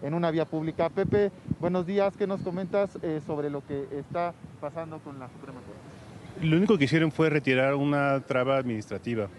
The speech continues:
Speaker 2: retirarles costos a la gente. No, la gente estaba sacando ya permisos, pero con un amparo, que pueden costar hasta dieciséis mil pesos o más. Entonces, eh, lo que está diciendo la Corte es que la gente va a poder ir co-, a cofepris a pedir un permiso como el que tengo yo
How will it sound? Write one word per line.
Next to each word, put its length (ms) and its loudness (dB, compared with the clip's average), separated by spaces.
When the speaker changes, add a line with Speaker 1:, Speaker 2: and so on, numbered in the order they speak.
Speaker 2:
retirarles 600 -2
costos 720 0
a 520 2
la 80 -6
gente. 380 -6
No, 80 -6
la 80 -2
gente 160 -4
estaba 240 0
sacando 880 2
ya 140 2
permisos, 640 -2
pero 180 2
con 120 -2
un 100 2
amparo, 420 2
que 60 -10
pueden 180 2
costar 260 0
hasta 280 0
dieciséis 520 -4
mil 140 -2
pesos 340 -2
o 40 -4
más. 320 -2
Entonces, 720 2
eh, 100 -4
lo 240 0
que 80 -4
está 120 -4
diciendo 360 0
la 100 2
Corte 280 0
es 100 -2
que 80 -4
la 80 0
gente 180 -2
va 80 2
a 20 0
poder 220 0
ir 40 -2
co-, 160 0
a 80 2
cofepris 600 -2
a 80 0
pedir 180 4
un 80 4
permiso 300 0
como 140 -2
el 60 -2
que 60 -4
tengo 260 2
yo 260 2